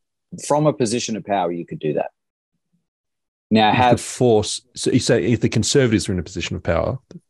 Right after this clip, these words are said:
Speaker 1: Um, yeah, at, at least a position of power to,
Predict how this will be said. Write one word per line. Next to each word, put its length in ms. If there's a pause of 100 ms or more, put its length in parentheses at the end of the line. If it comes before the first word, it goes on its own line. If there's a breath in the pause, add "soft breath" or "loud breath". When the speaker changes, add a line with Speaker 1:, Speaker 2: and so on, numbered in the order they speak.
(360)
Speaker 1:
Um, 600
yeah, 360
at, 120 (120)
at 240
least 300
a 40
position 380
of 80
power 360 (100)
to, 500